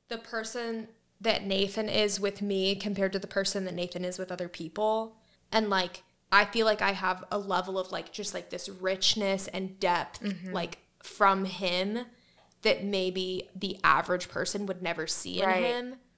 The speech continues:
Speaker 1: I think it has so much to do with, like, how much you're willing to give to other
Speaker 2: Mm-hmm.
Speaker 1: people. And I think that's also a vulnerability thing
Speaker 2: Yeah.
Speaker 1: of, like,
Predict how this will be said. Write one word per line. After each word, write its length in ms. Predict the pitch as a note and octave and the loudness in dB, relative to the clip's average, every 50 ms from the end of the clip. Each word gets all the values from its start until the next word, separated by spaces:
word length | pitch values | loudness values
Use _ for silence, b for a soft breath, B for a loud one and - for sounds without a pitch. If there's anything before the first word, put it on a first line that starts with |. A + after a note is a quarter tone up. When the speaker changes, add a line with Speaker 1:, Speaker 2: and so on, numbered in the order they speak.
| _ _ - | _ _ 2
Speaker 1:
I 120 | A#3+ A#3 | 2 2
think 280 | A3+ - - C4 C4 C4 | 2 0 -2 0 2 2
it 120 | C#4 A3 | 2 2
has 200 | A3 B3 A#3 A3 | 2 2 2 2
so 200 | - - A3 G#3 | 2 2 2 0
much 200 | G3+ G3+ G3 - - | -2 -2 -2 -2 -2
to 80 | G3+ | -2
do 160 | F3+ F#3+ F#3+ | -4 -6 -6
with, 140 | F#3+ F3+ F#3 | -6 -6 -8
like, 140 | F#3 F3 - | -8 -8 -8
how 120 | - F#3+ | -6 -8
much 220 | F#3+ F#3+ F#3 - - | -8 -6 -6 -6 -6
you're 120 | F#3 F3+ | -6 -8
willing 400 | F3+ F3+ E3+ F3 E3+ E3+ - - | -6 -6 -6 -4 -4 -6 -6 -6
to 140 | - - F#3 | -6 -6 -6
give 540 | E3+ - - E3+ E3+ C#3 C3+ C3+ C#3 - - G3+ | -6 -4 -2 0 0 2 0 0 -2 -2 -4 -4
to 120 | F#3+ - | -2 0
other 160 | - F3+ F3 E3+ | 0 0 0 -2
Speaker 2:
Mm-hmm. 60 | E3+ | -4
Speaker 1:
people. 340 | - - F#3 F#3+ - - - | -6 -6 -8 -6 -6 -4 -2
And 140 | - G#3 G#3+ | -2 0 0
I 60 | G#3 | 2
think 160 | G3+ A3 A3 | 2 2 4
that's 180 | G#3+ G#3 G3+ A3 | 4 4 4 4
also 240 | A3 A3 G#3+ G3+ G3 | 4 2 2 0 -2
a 40 | |
vulnerability 720 | F#3 F#3+ F#3+ F3+ F3+ F3+ F3 F3 F#3 F3+ F#3 F#3 F3 - - | 0 0 0 0 0 -4 -6 -6 -4 -4 -2 -2 -2 -4 -4
thing 140 | F#3+ F#3+ F#3+ | -2 0 2
Speaker 2:
Yeah. 240 | F#3+ F#3+ F#3+ G3 F#3+ | 4 4 4 4 2
Speaker 1:
of, 80 | - - | 0 -2
like, 220 | - - - b | -4 -8 -8 b